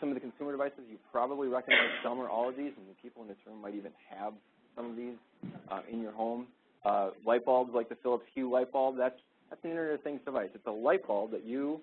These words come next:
everybody knows what a light bulb is, but it's smart. It's connected, and you can get data from it or control it in some way. Uh, smart thermostats like the Nest, the ecobee three, the Honeywell Link is also one of those. Smart locks like the August smart lock,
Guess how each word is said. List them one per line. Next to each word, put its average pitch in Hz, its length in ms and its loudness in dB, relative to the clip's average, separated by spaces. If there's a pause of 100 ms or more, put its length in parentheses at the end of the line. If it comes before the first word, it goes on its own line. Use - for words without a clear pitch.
(460)
everybody 127 300 -2
knows 139 160 -4
what 135 80 -6
a 131 60 -2
light 143 140 -2
bulb 101 200 -2
is, 101 120 -4 (100)
but 117 100 -2
it's 113 80 -8 (240)
smart. 127 320 0
It's 104 140 -14 (160)
connected, 139 520 0 (380)
and 110 160 -6
you 117 100 -2
can 113 400 -4 (400)
get 117 160 -2
data 120 260 -2
from 123 160 -4
it 120 80 -4
or 104 160 -6
control 113 440 -4
it 104 80 -4
in 98 160 -10
some 85 160 -14
way. 87 220 -10 (480)
Uh, 117 280 6 (140)
smart 160 240 2
thermostats 156 480 2
like 113 160 0
the 117 80 -2
Nest, 123 360 0 (120)
the 110 60 -16
ecobee 117 420 -8 (100)
three, 120 260 -2
the 107 100 -6 (100)
Honeywell 117 580 -4
Link 110 200 -6 (500)
is - 60 -8
also 113 280 -4
one 113 180 -6
of 110 80 -8
those. 113 260 0 (540)
Smart 135 260 4
locks 123 380 6
like 120 180 -2
the 117 100 -2
August 120 280 2 (100)
smart 117 220 -4
lock, 120 280 2